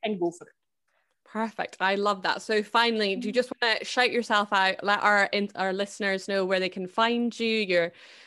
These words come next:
Speaker 2: your, like, website,
Speaker 1: Absolutely.
Speaker 2: Instagram, et cetera? <laughs> Plug
Speaker 1: Absolutely. So you
Speaker 2: yourself.
Speaker 1: can find me, <laughs> you can find me on Twitter and Instagram as The
Speaker 2: Mm-hmm.
Speaker 1: Frontiest.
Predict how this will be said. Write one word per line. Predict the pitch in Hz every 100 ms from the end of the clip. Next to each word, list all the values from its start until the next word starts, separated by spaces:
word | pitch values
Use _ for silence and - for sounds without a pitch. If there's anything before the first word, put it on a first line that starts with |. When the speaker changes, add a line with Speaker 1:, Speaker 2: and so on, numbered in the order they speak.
| -
Speaker 2:
your, | - 180
like, | 165
website, | 185 208 175 190 180
Speaker 1:
Absolutely. | 202 190 185 175
Speaker 2:
Instagram, | 185 180 180
et | 175
cetera? | - 185 - - 180 180 226
<laughs> | - 220 - _ -
Plug | 254 -
Speaker 1:
Absolutely. | - 240 233 240 - 190
So | 196
you | 277 285
Speaker 2:
yourself. | 339 320
Speaker 1:
can | 311
find | 277 247 269 277
me, | 302 320 320
<laughs> |
you | 269 262 330 320 311 311
can | 330 320
find | 294 247 254
me | 262 269
on | 226 220
Twitter | 240 233 240 254
and | 214
Instagram | 202 - 240 226 262 285 247
as | 208 202
The | 214
Speaker 2:
Mm-hmm. | 208
Speaker 1:
Frontiest. | 208 202 196 302 466